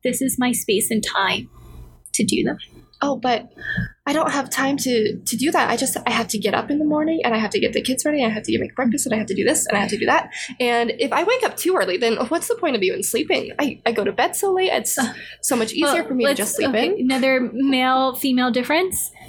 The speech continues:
Speaker 1: Women require more sleep than men.
Speaker 2: Science.
Speaker 1: Science. There's nothing wrong with me. I need more sleep.
Speaker 2: This is the way that I am designed as a human being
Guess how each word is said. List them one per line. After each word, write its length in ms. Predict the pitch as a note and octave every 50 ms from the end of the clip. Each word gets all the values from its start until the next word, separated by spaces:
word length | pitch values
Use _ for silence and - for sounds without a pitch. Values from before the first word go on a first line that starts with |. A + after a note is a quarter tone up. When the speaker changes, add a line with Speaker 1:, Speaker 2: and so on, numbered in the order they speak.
| - - _ _ _
Speaker 1:
Women 420 | B3 B3+ B3+ C#4 D#4+ F4 F#4 F#4 E4+
require 480 | E4+ F4 E4+ - D#4 D4+ D4+ E4 E4+ E4
more 180 | D#4+ E4 E4 D#4
sleep 300 | - - E4 D#4+ - -
than 140 | D#4+ D#4+ D#4
men. 320 | E4 E4 E4 B3 G#3 - - _ - - - - - - - - - - - - - -
Speaker 2:
Science. 960 | - - F4 F4+ G4+ A4 G4 C#4 G#3 - A3 - - - - - - - _ -
Speaker 1:
Science. 600 | - - - F#4+ F#4+ F#4 F4 C4 A3 - - - - - - - - - - - - - - - - - - - - - - _ _
There's 200 | D4 D#4 C4+ D#4+
nothing 260 | D#4+ D#4 D#4+ E4 D#4
wrong 200 | D4 D4 D4+ D#4+
with 140 | E4 - -
me. 180 | C4+ B3+ A#3+ -
I 100 | - A#3+
need 180 | B3+ C4 C4
more 160 | C4 B3+ B3 A#3+
sleep. 280 | - A#3+ A3 - - - _ _ - - - - - - - - - - - - - _ _
Speaker 2:
This 200 | B3+ B3+ - -
is 160 | C#4 B3+ -
the 100 | - C4+
way 480 | B3 B3 A3 G#3+ G#3 G#3 G#3 A3 - - _ _
that 380 | F#3+ F#3 F#3+ F#3 F#3+ G3 G3+ - - - - _ - - - - - - - _
I 140 | - A3 G#3
am 260 | G#3 G#3 G3+ G3 G#3+
designed 580 | - C4+ C#4 F#4 F4+ E4 C4 A3+ A3+ A3 A3 - - - - _ _ _ - -
as 180 | C4+ C#4+ C#4 F#4
a 80 | F4
human 360 | D4+ - D4+ C#4 C4+ B3 A#3+
being 360 | A3+ B3+ G#3+ D3+ A2+ F#2+ -